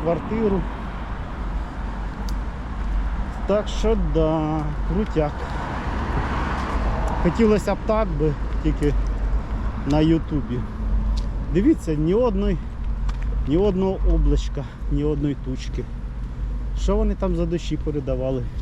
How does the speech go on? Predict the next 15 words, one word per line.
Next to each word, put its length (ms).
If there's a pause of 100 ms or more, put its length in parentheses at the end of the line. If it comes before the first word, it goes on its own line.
Чи 60
то 120
я 140
вже 160
цей 240 (720)
момент 360
пролетів 640 (1400)
в 80
алкоголії? 760 (3250)
Там 140
передавали, 760 (1120)
як 220
вам 320
я 200
розповідав, 840